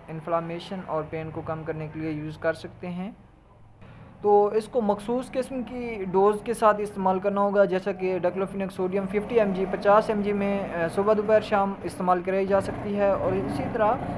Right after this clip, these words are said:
क्योंकि आप अगर ज़्यादा डोज की मेडिसिन लेंगे तो ये diclofenac sodium, अ, हमारे stomach पे भी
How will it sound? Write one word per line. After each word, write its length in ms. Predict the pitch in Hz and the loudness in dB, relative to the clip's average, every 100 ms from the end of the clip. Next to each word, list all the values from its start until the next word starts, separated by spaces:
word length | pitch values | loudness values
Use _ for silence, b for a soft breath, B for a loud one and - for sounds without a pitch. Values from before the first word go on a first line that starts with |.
| B | B
क्योंकि 300 | 185 202 196 214 | -2 -2 0 0
आप 560 | - - 185 190 185 175 | -2 2 4 4 2 -2
अगर 560 | 180 196 196 190 185 | 2 2 6 6 6
ज़्यादा 300 | 170 180 190 | 4 2 2
डोज 220 | 196 202 196 | 2 2 -2
की 100 | 208 | -4
मेडिसिन 340 | 190 185 202 | -6 -4 -6
लेंगे 360 | 185 180 180 185 | -4 -4 -6 -6
तो 520 | 190 170 170 196 - | -4 -2 -2 -4 -8
ये 220 | 160 165 | -4 -2
diclofenac 540 | 170 170 185 180 185 175 | -2 -2 -4 -8 -10 -10
sodium, 420 | 175 165 170 190 185 B B B | -8 -6 -6 -8 -12 B B B
अ, 280 | 151 151 156 | -8 -6 -4
हमारे 240 | 165 170 170 | -4 -4 -6
stomach 380 | - 175 185 | -6 -4 -4
पे 220 | 190 190 190 | -8 -8 -6
भी 380 | 185 185 185 | -4 -4 -6